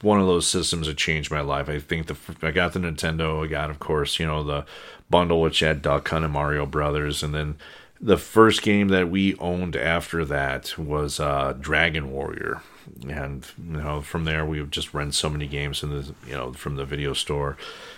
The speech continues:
And then from there, I mean, it was just <sighs> going from the Nintendo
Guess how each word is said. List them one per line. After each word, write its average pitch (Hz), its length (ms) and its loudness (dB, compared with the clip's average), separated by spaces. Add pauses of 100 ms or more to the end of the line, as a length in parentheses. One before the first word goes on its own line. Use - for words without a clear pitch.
And 101 160 6
then 104 280 10
from 90 240 0
there, 87 360 6
I 85 40 6
mean, 80 320 2
it 82 160 2
was 80 260 -2
just - 520 0 (1080)
<sighs> - 140 -8 (600)
going 92 340 4
from 92 320 2
the 85 60 -2
Nintendo 92 540 4